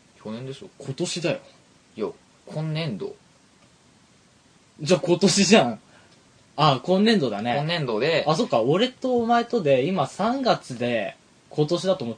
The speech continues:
Speaker 2: あ、そっか。
Speaker 1: 今年度で。
Speaker 2: うん、そうそうそう。
Speaker 1: 今年度で四十周年ってことで、校歌のオルゴールを作っ-、
Speaker 2: うん。
Speaker 1: 校歌のオルゴールを作ったわけなんですが。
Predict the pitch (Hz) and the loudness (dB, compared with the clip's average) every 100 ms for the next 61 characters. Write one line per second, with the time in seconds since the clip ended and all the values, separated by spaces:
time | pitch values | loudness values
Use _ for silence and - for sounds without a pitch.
0 | - - 139 165 151 120 - _ _ - | -12 -4 -2 -2 -6 -8 -10 _ _ -8
1 | 143 165 151 107 101 147 - 139 131 123 | -6 -6 -8 -4 2 2 2 -2 -2 -2
2 | 135 123 117 113 160 170 123 95 120 131 | -4 -4 -4 -4 -2 -2 -2 -2 -2 -4
3 | 139 151 110 98 - 87 65 - - - | -6 -6 -6 -8 -14 -10 -10 -10 -10 -6
4 | 151 123 101 95 101 127 147 117 87 - | -4 -2 -6 -4 -6 -6 -4 -6 -8 -12
5 | 95 _ _ _ _ 120 110 101 69 - | -16 _ _ _ _ -6 -4 -4 -4 -6
6 | - 110 113 135 160 107 - 135 - - | -8 -8 -6 -2 -2 -4 -6 -12 -10 -12
7 | 82 80 - 123 127 | -12 -14 -8 -4 -4